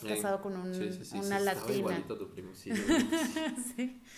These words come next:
Speaker 2: sí.
Speaker 1: Pero fue muy chistoso porque nunca hables mal de nadie, aunque hable en otro idioma, porque no sabes quién va a hablar español.
Speaker 2: Sí,
Speaker 1: Más
Speaker 2: regularmente
Speaker 1: adelante
Speaker 2: hablan
Speaker 1: nos pasó.
Speaker 2: hablan español, exactamente.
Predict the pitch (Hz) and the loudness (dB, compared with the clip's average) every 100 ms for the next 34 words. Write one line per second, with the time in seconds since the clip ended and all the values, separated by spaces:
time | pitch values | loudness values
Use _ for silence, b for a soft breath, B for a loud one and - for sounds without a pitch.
0 | B - - 277 269 277 294 311 330 311 | B -12 0 2 4 2 0 -4 -6 -6
1 | - 269 269 240 247 233 214 190 175 170 | -2 -2 -2 -4 -6 -4 0 0 0 -4
2 | 180 254 220 240 226 220 208 208 202 190 | -2 2 2 2 2 0 0 -2 0 0
3 | 202 196 185 170 180 185 190 190 185 185 | 2 2 0 0 -2 -2 -4 -6 -4 -2
4 | 175 165 196 185 160 165 175 190 185 202 | -2 -2 -2 -4 -6 -4 0 2 2 0
5 | 190 185 180 180 180 - 170 190 131 127 | -2 -2 0 -2 -4 -8 -6 0 4 6
6 | 120 110 220 - 269 254 240 196 185 220 | 6 6 4 6 6 6 6 6 6 4
7 | 208 - 190 180 208 202 - - 110 117 | 4 0 0 2 2 -2 -4 -6 -2 -2
8 | 117 101 - 92 98 101 104 101 101 - | -2 -6 -8 -8 -6 -6 -6 -6 -10 -4
9 | 113 113 110 107 | -4 -2 -6 -6